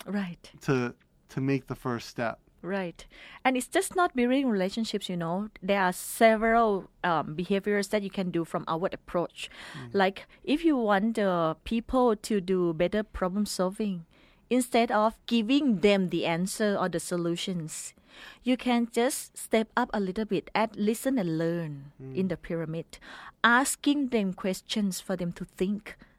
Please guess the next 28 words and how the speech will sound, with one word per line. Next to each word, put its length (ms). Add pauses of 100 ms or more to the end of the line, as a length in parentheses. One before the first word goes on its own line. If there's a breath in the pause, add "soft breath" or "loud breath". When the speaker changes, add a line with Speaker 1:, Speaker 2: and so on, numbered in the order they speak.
(140 soft breath)
Speaker 1:
the 100
approaches 560
by 180
themselves, 600 (300 soft breath)
the 80
solutions 560
by 180
themselves, 540 (800 loud breath)
um, 560 (320)
and 280
acknowledging 1120 (320)
what 300
they 120
think 400
about, 600 (400 soft breath)
not 220
just 240
correcting 580
them 240
the 120
right 300
way. 320 (280 loud breath)
Even 340
it's 260
not 260
the 260
perfect 440
solutions, 760